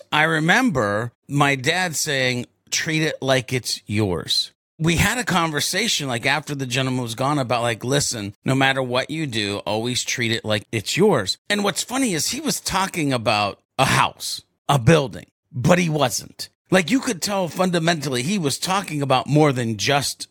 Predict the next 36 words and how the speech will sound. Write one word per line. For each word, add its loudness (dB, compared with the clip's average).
a 2
house. -4
And 0
so -2
this -2
kind -2
of 0
stuck -2
with -2
me, 2
and 0
it -4
just -2
became -2
part 2
of -2
my 0
life 0
as 0
this -4
moment. 2
I'm 2
like, -2
almost 4
a 2
mantra, 2
"Treat -2
it -6
like -4
it's -4
yours." -6
Well, 8
my 6
life 0
is -2
mine. 0